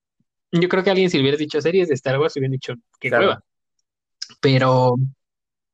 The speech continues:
Speaker 1: pues ya vimos
Speaker 2: No,
Speaker 1: que
Speaker 2: al
Speaker 1: no.
Speaker 2: contrario, este, unas series muy perras, bro. O sea, son series que como que rompen el género de cualquier otra serie, entonces, este, está muy bueno.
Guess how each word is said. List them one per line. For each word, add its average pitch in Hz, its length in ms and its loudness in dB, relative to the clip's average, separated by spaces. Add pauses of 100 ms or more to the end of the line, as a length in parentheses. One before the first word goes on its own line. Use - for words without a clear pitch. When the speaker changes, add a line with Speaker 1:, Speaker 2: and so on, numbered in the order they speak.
(160)
Speaker 1:
pues 135 140 2
ya 135 100 2
vimos 120 260 2
Speaker 2:
No, - 0 -
Speaker 1:
que 92 100 -4
Speaker 2:
al - 80 -4
Speaker 1:
no. - 0 -
Speaker 2:
contrario, 101 440 -2
este, - 600 -14
unas 110 260 -10
series 104 300 -4
muy 101 220 -8
perras, 87 480 -6
bro. 87 120 -8
O - 40 -14
sea, 95 260 -10
son 104 200 -8
series 107 340 -4
que - 380 -10 (520)
como 110 180 -4
que 110 120 -2
rompen 110 240 0
el 104 120 0
género 104 440 -2
de 71 500 -8 (160)
cualquier 104 360 0
otra 107 280 -2
serie, 101 320 -2
entonces, 104 520 -8
este, 92 320 -12
está 95 220 -6
muy 101 240 -6
bueno. 98 460 -6